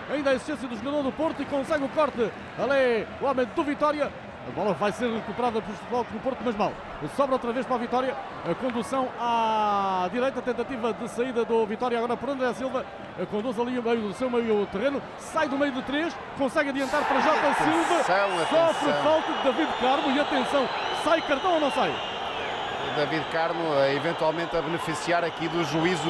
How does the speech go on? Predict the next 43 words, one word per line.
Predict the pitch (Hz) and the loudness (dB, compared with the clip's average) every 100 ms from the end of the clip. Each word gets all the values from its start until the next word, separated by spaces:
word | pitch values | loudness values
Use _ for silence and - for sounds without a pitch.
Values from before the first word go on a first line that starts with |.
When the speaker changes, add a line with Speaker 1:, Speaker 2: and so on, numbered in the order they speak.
| 143 | 0
Speaker 2:
que | 165 | 0
Nuno | 170 170 | 2 2
Almeida | 165 165 170 160 | 2 0 0 0
faz | - 165 170 165 | 0 0 -2 -2
do | 165 | -6
estado | - 175 156 | 0 0 0
do | 165 | -2
relevado. | 160 180 147 131 104 - - - - - | 2 2 2 -2 -2 -8 -10 -10 -10 -4
A | 131 | -2
entrada | 151 143 156 175 180 180 180 165 | -2 -2 2 2 2 2 0 -2
é | 160 | -2
um | |
bocadinho | 151 165 175 | -2 -2 -2
fora | - 170 170 | 0 0 0
de | - | 0
tempo, | 170 165 | -2 0
David | 170 160 170 | -2 -2 -2
Carmo, | 175 175 160 147 - - - - | -2 -2 -2 -4 -8 -8 -8 -4
eh, | 139 | -4
que | - 180 175 170 156 139 131 | 0 0 4 6 6 4 0
só | 175 175 | 0 2
não | 185 | 2
viu | 170 185 | 0 0
cartão | 185 175 - 180 175 170 | 2 -2 0 0 2 0
em | 160 | 0
dois | 180 165 | 0 0
jogos | 147 175 151 | 2 2 2
esta | 175 165 170 | -2 0 -2
temporada, | 175 151 165 165 170 170 | -2 -2 2 2 4 4
eh, | 160 156 147 143 - - - - | 6 6 4 -2 -2 -6 -8 -6
correu | 139 160 170 | -2 2 2
aqui | 165 | 0
risco | 160 170 - | -4 -4 -4
de | 156 | -2
ver | 170 151 | -2 0
também. | 160 147 139 135 147 | -2 0 -2 -2 -4
Na | 170 190 | 0 2
área | 190 190 175 | 2 -2 -4
do | |
Vitória | 170 180 180 170 156 135 - - - | -2 -2 2 2 2 -4 -6 -12 -10
está | - 185 | -2 -2
caído | 180 190 196 165 | 0 -4 -4 -6
Zaidu, | 147 180 147 160 190 | 2 2 2 0 -2